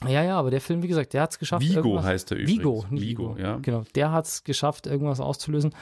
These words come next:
Speaker 1: Und wie gesagt, ich kannte auch die Hörspiele. Also ich hab den Film, dann gab's, ich hatte den als Kassette, den Film, und das hab ich auch gehört. Aber den Film, als ich den dann gesehen hatte, obwohl ich die Kassette schon kannte,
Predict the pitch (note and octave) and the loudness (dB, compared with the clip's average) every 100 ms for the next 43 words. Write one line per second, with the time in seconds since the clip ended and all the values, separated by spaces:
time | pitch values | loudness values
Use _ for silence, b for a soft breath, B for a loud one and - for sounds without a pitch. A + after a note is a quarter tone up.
0 | B B B C#3 E3+ E3 - - - G3+ | B B B 2 2 0 -4 -4 -2 0
1 | E3 - D3 G#3 - A2 A2 A#2 D3 D3 | 0 0 2 2 0 -2 0 -2 -2 -2
2 | - C3+ - D3+ F3+ D#3+ C3 C#3+ - F3+ | 0 0 2 0 2 0 0 -2 -6 -8
3 | D#3 C3+ D#3 D#3+ D#3 D#3 D#3 - C3+ - | -4 -2 -2 -2 -2 0 -2 -2 -4 -2
4 | G3 B2+ A2+ A2+ - C#3+ D#3+ B2 - E3 | 0 0 0 -2 0 0 0 -2 -2 -2
5 | D3+ - E3+ - A2 A2 - A2+ A2+ A#2 | -2 -4 -4 -2 0 0 -4 -4 -4 -2
6 | - D#3 E3+ C3+ C3 C#3 C#3 C3 A#2+ A2 | 0 2 2 0 -2 0 2 0 -2 -2
7 | B2 F3+ G3 C#3 C#3 F3 B2 B2 E3+ E3+ | 2 2 4 2 2 -2 -2 0 0 0
8 | D3+ - C3 D#3 E3 - C3 - D3 D#3 | -4 -2 -2 -2 -4 -6 -6 -4 -6 -6